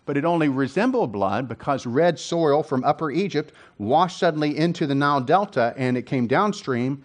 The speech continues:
and it turned the river red. Others have suggested that there was an algae bloom, a red algae bloom that occurred, and so the waters were turned red. But of course, there are some serious problems with these naturalistic explanations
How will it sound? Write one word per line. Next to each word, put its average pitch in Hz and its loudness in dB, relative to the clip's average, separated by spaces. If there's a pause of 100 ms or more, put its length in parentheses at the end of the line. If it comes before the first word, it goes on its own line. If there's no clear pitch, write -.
(200)
and 120 -4
it 120 -4
turned 127 -2
the 123 -2
river 107 -2 (400)
red. 101 -8 (880)
Others 143 0
have 143 -4
suggested 156 -2
that 147 -4
there 156 0
was 160 -4
an 156 -2
algae 175 0
bloom, 120 -4
a 104 -8
red 160 0
algae 139 -2
bloom 101 -2
that 98 -4
occurred, 147 -4 (240)
and 95 -8
so 120 0
the 120 -2
waters 131 0
were 131 -4
turned 139 -2
red. 135 2
But 120 -4
of 120 -10
course, 180 -4
there 190 0
are 180 -2
some 151 -4
serious 214 -6
problems 139 0
with 123 -6
these 127 -4
naturalistic 143 -4
explanations 131 -6